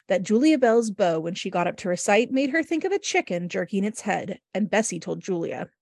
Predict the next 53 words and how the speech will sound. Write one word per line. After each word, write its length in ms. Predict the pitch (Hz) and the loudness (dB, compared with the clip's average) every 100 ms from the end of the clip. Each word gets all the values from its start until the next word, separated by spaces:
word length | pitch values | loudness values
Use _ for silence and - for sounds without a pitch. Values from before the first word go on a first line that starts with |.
| - | -2
None 260 | 202 226 330 | 2 6 4
of 100 | 330 | 2
the 100 | 370 | -4
Sloanes 480 | 339 285 269 262 | 0 2 4 2
would 120 | 254 220 | 2 0
have 120 | 180 | -2
any 160 | 202 | 0
dealings 400 | 254 262 247 240 | 0 2 2 0
with 80 | 262 | -2
the 80 | 254 | -2
Bells 420 | 202 175 175 175 | 0 0 -2 -8
because 280 | - 185 185 | -10 -8 -6
the 100 | 180 | -4
Bells 320 | 190 254 320 | 0 0 0
had 120 | 370 | -2
declared 420 | 339 - 240 214 190 | -4 0 2 2 0
the 60 | |
Sloanes 420 | - 214 190 190 | -2 -2 0 -2
had 180 | 214 175 | -2 -4
too 300 | - 370 415 | 0 4 6
much 240 | 415 - - | 4 -2 -4
to 100 | 311 | -4
do 180 | 269 254 | 0 2
in 80 | 240 | 2
the 80 | 240 | 0
program, 520 | 190 175 170 170 180 | -2 -2 -2 -4 -4
and 120 | 190 | -2
the 60 | 175 | -2
Sloanes 380 | - 196 240 262 | 0 4 4 4
had 140 | 277 | 2
retorted 460 | 269 - 208 202 202 | 0 -2 -2 0 0
that 100 | 202 | -2
the 80 | 185 | -4
Bells 360 | 165 202 226 | 2 2 4
were 120 | 226 | 2
not 180 | 220 226 | 0 -2
capable 420 | - 190 202 208 | -4 -6 -4 -4
of 120 | 208 180 | -4 -4
doing 280 | 208 247 | 0 2
the 80 | 240 | 2
little 300 | 214 233 262 | 4 4 4
they 200 | 240 277 | 4 4
had 260 | 269 339 381 | 2 -4 -4
to 100 | 214 | -6
do 160 | 180 | -4
properly. 720 | 220 294 359 254 - - - _ _ _ | -2 -2 -2 -2 -2 -6 -12 _ _ _
Finally, 520 | - 233 277 302 311 | 0 2 4 4 2
Charlie 440 | - 202 233 349 | -2 0 2 2
Sloane 420 | 339 - 180 180 180 | -2 -6 -8 -6 -6
fought 300 | 185 170 185 | -4 -4 -2
Moody 280 | 190 226 | -2 -2
Spurgeon 460 | 240 - 226 220 220 | -2 0 0 0 -2
McPherson 640 | 208 - 202 190 151 147 | -2 -4 -4 -4 -8 -10